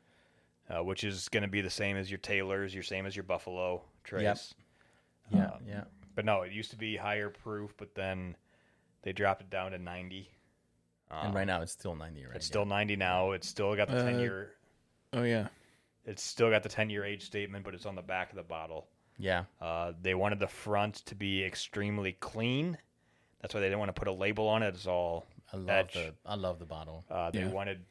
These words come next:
Speaker 1: the bourbon to s-, the color of the bourbon to stand out, uh, which is why they did that. But they just wanted to leave it very, very minimalist on the front.
Speaker 2: Yeah.
Speaker 1: So most people put the age statement on the front because it's a big
Speaker 2: Yes,
Speaker 1: thing.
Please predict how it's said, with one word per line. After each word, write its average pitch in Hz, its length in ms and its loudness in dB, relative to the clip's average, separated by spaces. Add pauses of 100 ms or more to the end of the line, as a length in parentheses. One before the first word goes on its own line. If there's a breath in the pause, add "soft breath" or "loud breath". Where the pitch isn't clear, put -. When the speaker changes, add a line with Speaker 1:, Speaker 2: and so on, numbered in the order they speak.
(220)
Speaker 1:
the 98 120 4
bourbon 101 440 2
to - 100 -6
s-, - 180 -8
the 107 80 -2
color 101 240 2
of 101 40 0
the 101 80 0
bourbon 98 300 0
to 90 60 -4
stand 85 340 -4
out, 117 300 6 (140)
uh, 87 260 -4
which 87 220 -12
is 90 80 -18
why 87 160 -6
they 82 120 -10
did 107 240 -8
that. 101 360 -2 (1500 soft breath)
But 107 120 -2
they 92 80 0
just 90 100 -6
wanted 95 180 -4
to 90 60 -6
leave 92 200 -6
it 92 140 -8 (100)
very, 98 560 4
very 104 340 2 (460)
minimalist 120 560 6
on 113 80 4
the 107 80 2
front. 95 420 2
Speaker 2:
Yeah. 104 100 2
Speaker 1:
So 95 260 0
most 131 360 4
people 123 180 0
put 117 180 -6
the 113 120 -2
age 110 160 0
statement 110 280 -4
on 101 60 -4
the 98 60 0
front 113 300 -2
because 104 220 -8
it's 98 120 -16
a 95 60 -10
big 95 160 -4
Speaker 2:
Yes, 98 140 0
Speaker 1:
thing. 104 280 -2